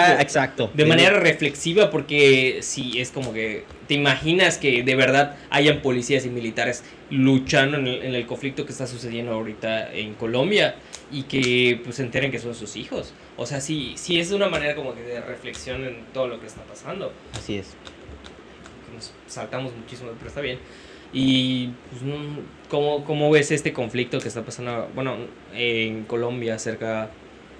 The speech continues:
Speaker 2: Me recuerda mucho a lo de Venezuela. Me
Speaker 1: Eh,
Speaker 2: si-, me si-, la neta
Speaker 1: me
Speaker 2: sí me
Speaker 1: recuerda muchísimas cosas de Me-, de, en, en,
Speaker 2: En
Speaker 1: en
Speaker 2: México
Speaker 1: general,
Speaker 2: aún no ha llegado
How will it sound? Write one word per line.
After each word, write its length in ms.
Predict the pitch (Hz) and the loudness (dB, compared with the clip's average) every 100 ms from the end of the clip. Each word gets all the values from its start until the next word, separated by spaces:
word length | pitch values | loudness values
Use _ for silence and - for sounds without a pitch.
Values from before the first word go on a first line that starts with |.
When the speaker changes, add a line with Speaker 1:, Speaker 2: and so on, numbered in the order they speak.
| - - - 123 | -20 -20 -12 -6
Speaker 2:
Me 80 | |
recuerda 340 | 113 104 123 117 | -4 -2 -2 -2
mucho 280 | 110 104 110 | -4 -6 -6
a 80 | |
lo 100 | 101 | -4
de 120 | 101 95 | -6 -6
Venezuela. 520 | 98 98 - 107 104 - - - - - - - - - - - - | -8 -10 -10 -10 -10 -14 -20 -20 -18 -20 -20 -18 -14 -14 -12 -14 -6
Me 60 | 123 | 0
Speaker 1:
Eh, 20 | |
Speaker 2:
si-, 200 | 135 156 | 2 6
me 140 | 170 175 | 6 6
si-, 140 | 170 | 6
la 80 | 170 | 4
neta 120 | 220 | 6
Speaker 1:
me 40 | 220 | 8
Speaker 2:
sí 40 | 240 | 8
me 40 | |
Speaker 1:
recuerda 320 | 208 349 - | 8 6 6
muchísimas 520 | 262 214 214 233 240 175 | 6 4 4 2 2 2
cosas 180 | 220 | 2
de 80 | 196 | 2
Me-, 260 | 131 127 110 | 2 0 0
de, 240 | 147 147 147 | 4 6 8
en, 100 | 147 | 6
en, 140 | 160 | 4
Speaker 2:
En 440 | 165 165 156 147 143 - - | 6 6 6 4 0 -8 4
Speaker 1:
en 160 | 165 | 6
Speaker 2:
México 240 | 180 262 226 | 8 8 10
Speaker 1:
general, 200 | 214 262 | 10 10
Speaker 2:
aún 80 | 240 | 10
no 60 | |
ha 40 | 277 | 10
llegado 300 | 254 190 | 10 10